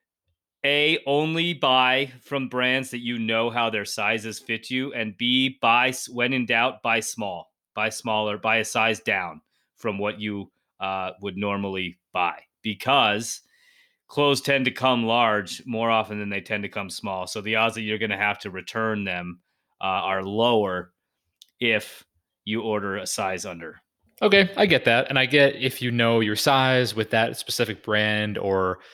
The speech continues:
Speaker 2: apparently super savvy people buy multiple sizes and just return what doesn't fit. I guess that's a thing. Whatever.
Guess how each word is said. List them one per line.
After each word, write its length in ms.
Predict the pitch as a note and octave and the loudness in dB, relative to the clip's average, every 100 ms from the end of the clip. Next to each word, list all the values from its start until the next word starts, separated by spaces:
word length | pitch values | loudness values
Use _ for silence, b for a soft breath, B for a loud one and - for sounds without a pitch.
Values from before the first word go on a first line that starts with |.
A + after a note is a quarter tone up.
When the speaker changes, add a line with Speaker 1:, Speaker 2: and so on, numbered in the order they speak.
| B - | B -2
Speaker 2:
apparently 340 | D#3+ A3 C#3+ | 2 2 2
super 380 | - D3 D3 A2+ | 2 2 2 2
savvy 420 | - A2+ A#2 A2 | 4 4 4 0
people 540 | - B2 A2 G2 F#2 - | 0 0 2 -2 -2 -2
buy 420 | G2+ G2 F#2+ F#2 F#2 | 2 2 2 -2 -4
multiple 520 | F#2+ D#3+ C#3+ A2 G2 | 2 2 2 -4 -4
sizes 560 | - F2+ F2 F#2+ A#2 G#2+ | -2 0 0 -2 -4 -4
and 80 | |
just 220 | G#2 - - | -2 -4 -6
return 560 | - A2 G#2 G2 F#2+ | 0 2 2 -2 -4
what 140 | G#2+ G2+ | -4 0
doesn't 240 | G#2 F2 | 0 0
fit. 280 | - G#2+ F#2+ | 0 2 2
I 80 | F#2+ | 0
guess 120 | G2 | 0
that's 240 | - G#2+ - | 2 2 0
a 40 | |
thing. 340 | - F#2+ F2+ F2+ b b | -4 -2 -2 -6 b b
Whatever. 500 | B2+ G#2 G2+ G2+ | 4 6 4 2